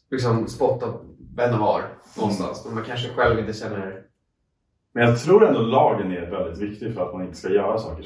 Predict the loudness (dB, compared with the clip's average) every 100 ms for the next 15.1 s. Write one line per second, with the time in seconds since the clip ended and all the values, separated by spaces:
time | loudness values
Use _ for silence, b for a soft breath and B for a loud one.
0 | 4 6 4 4 4 4 4 2 4 2
1 | 4 4 4 2 0 2 2 0 -6 -6
2 | -6 -6 -4 0 2 2 4 2 2 -2
3 | -4 -4 -8 -20 _ _ _ _ _ _
4 | _ _ _ 6 6 8 4 4 -2 -2
5 | 2 4 4 0 2 2 2 -2 -6 -8
6 | -8 -8 -8 -10 -6 -4 4 4 4 -2
7 | -6 -4 2 2 0 -6 -4 -2 -2 -6
8 | -10 -8 -6 -6 -10 -4 -2 6 6 6
9 | 0 -4 -4 -6 -6 -6 -4 -8 -8 -6
10 | -6 -8 -8 -2 -2 -4 -12 -4 2 2
11 | 2 -6 -14 _ _ _ 6 6 8 2
12 | -2 0 4 6 4 4 2 2 4 6
13 | 4 4 0 0 2 4 6 4 4 2
14 | 4 4 2 0 0 0 0 0 -4 -8